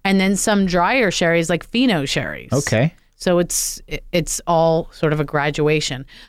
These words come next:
Speaker 1: But I love this kind of question because sometimes we're afraid to ask these more simple
Speaker 2: Simple
Speaker 1: sounding
Speaker 2: questions, yeah.
Speaker 1: questions because,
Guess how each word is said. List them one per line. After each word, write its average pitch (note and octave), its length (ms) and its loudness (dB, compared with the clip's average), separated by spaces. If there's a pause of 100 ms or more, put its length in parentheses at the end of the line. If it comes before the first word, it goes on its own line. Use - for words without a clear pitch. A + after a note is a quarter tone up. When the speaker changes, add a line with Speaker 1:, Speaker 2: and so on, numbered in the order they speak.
Speaker 1:
But A#3 120 2
I A#3+ 40 2
love C4+ 300 2
this F4+ 160 0
kind C#4 200 0
of A#3 60 -2
question D4+ 340 -2
because G#3+ 300 0
sometimes D4 400 0
we're A#3 140 2
afraid A3 460 0
to - 120 -4
ask F#3 380 -4
these F#3 340 0 (420)
more G3+ 520 2
simple - 540 0
Speaker 2:
Simple C#4 200 0
Speaker 1:
sounding E4+ 320 0
Speaker 2:
questions, F4 280 2
yeah. - 80 2
Speaker 1:
questions F#4 400 0 (340)
because, G#3 480 -2